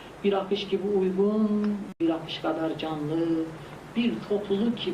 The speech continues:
bütün teker teker imanlı. Ceviz kabuğu nasıl korursa öz içini,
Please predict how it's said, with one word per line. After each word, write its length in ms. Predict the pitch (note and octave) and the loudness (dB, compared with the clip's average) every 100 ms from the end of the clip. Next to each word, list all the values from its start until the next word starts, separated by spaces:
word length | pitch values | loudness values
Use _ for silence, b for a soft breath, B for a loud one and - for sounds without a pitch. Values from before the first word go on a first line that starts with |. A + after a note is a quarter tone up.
| - | -4
bütün 460 | - - A#3 G#3 F#3 - - G3 | -6 -4 -2 0 -2 -6 -4 -2
teker 460 | F3 G#3 G#3+ F#3+ D#3+ D#3 | -2 0 2 2 -2 -4
teker 560 | D#3+ D#3 D3 C#3 D3+ C#3+ | -4 -4 -4 -2 0 0
imanlı. 520 | D3 D3 B2 A#2+ E3 - - - B B B B B B | 0 -2 -4 -4 -6 -8 -12 -14 B B B B B B
Ceviz 360 | G3 A#3+ C#4+ - | 4 4 2 2
kabuğu 340 | A3 A#3 B3+ | 2 2 2
nasıl 440 | C#4+ E4 B3 G3+ G3 | 4 2 2 2 2
korursa 400 | F#3+ F#3 F#3 F3+ | 2 2 2 2
öz 260 | G3 G3+ E3 D#3+ | 4 2 2 -2
içini, 680 | - - F3+ F#3 A#3 B3+ | -2 -2 0 2 2 0